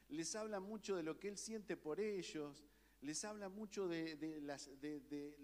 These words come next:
de lo bueno que recibieron de parte de ellos. Ellos fueron de mucha ayuda, no solamente a Pablo, sino también a la iglesia que estaba en Jerusalén, que estaba empobrecida.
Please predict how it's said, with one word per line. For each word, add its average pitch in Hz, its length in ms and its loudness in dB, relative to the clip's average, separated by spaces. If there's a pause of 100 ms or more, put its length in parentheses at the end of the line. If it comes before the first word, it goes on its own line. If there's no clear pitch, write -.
(120)
de 151 100 -6
lo 151 120 -2
bueno 208 520 0
que 156 120 2
recibieron 151 640 0
de 147 80 0
parte 156 360 -2
de 175 60 2
ellos. 175 140 -2
Ellos 165 260 -2
fueron 185 340 0
de 147 80 0
mucha 180 320 -2
ayuda, 151 520 0 (400)
no 175 100 2
solamente 185 540 2
a 160 80 4
Pablo, 196 400 4
sino 160 340 0
también 170 580 0 (120)
a 139 340 -2
la 135 120 2
iglesia 151 680 0 (380)
que 143 60 -2
estaba 170 320 0
en 151 80 -2
Jerusalén, 151 680 2
que 139 80 -4
estaba 160 260 0
empobrecida. 135 960 -4